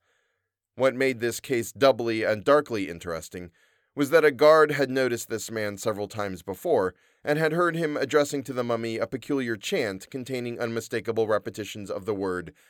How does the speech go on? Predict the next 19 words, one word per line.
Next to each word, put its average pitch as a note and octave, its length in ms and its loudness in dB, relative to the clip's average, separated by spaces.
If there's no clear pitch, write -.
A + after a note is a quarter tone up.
"tiag." C#2+ 600 0
As C#3+ 160 2
a C#3+ 60 6
result B2 340 0
of G#2+ 140 -10
this - 180 -2
affair, F2+ 400 -6
I D3+ 80 4
doubled E3+ 320 6
the E3+ 80 -2
guards A#2 460 4
in B2 80 -8
the A#2+ 80 0
Hall A#2+ 280 4
of G#2+ 120 -2
Mummies F#2+ 340 -4
and A2+ 100 -2
ordered C#3 360 0
them, A#2+ 280 -2